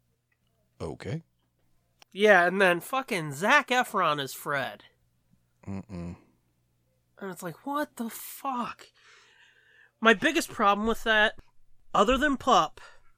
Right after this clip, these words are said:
Speaker 2: Frank has voiced Fred for fifty fucking years.
Speaker 1: Yeah. I, I can't, there's, yeah. And I mean,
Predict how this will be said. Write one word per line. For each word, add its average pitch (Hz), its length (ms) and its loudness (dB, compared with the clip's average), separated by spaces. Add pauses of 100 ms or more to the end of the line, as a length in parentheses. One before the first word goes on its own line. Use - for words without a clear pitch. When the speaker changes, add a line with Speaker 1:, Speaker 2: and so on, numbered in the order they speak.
(300)
Speaker 2:
Frank - 520 4
has 185 220 -6
voiced 175 500 -2
Fred 160 540 -2
for 143 160 -8
fifty - 760 -4 (260)
fucking 165 760 -4
years. 147 720 -12 (460)
Speaker 1:
Yeah. 98 600 0 (840)
I, 104 220 -4
I 98 60 -8
can't, 120 280 -6 (200)
there's, 101 240 -4 (320)
yeah. 95 320 -2 (680)
And 139 120 2
I 151 40 4
mean, 151 300 2